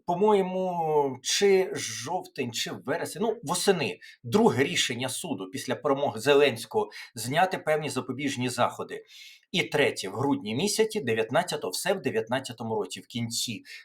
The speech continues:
припинити там якісь там певні провадження. Я зараз не готовий називати ті конкретні ч-, правочини, я це просто пам'ятаю дуже добре з пам'яті, бо в дев'ятнадцятому році я не раз про це писав. Всі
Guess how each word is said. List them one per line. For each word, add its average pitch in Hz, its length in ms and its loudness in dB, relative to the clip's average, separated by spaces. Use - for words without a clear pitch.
припинити 143 540 4
там 156 180 0
якісь 127 240 -4
там - 160 -2
певні 120 280 2
провадження. 113 540 0
Я 180 60 2
зараз - 220 0
не 147 80 0
готовий 131 320 0
називати 117 440 2
ті 120 140 -12
конкретні 117 640 -2
ч-, - 200 -10
правочини, 262 580 0
я 175 300 6
це - 180 2
просто 147 400 -2
пам'ятаю 139 460 2
дуже 123 300 0
добре - 340 -6
з - 80 -8
пам'яті, 185 400 -4
бо 107 80 -10
в 101 40 -6
дев'ятнадцятому 113 540 -4
році 110 200 -6
я 110 40 0
не 120 120 2
раз 107 140 2
про - 140 -18
це - 120 -12
писав. - 440 -2
Всі - 500 2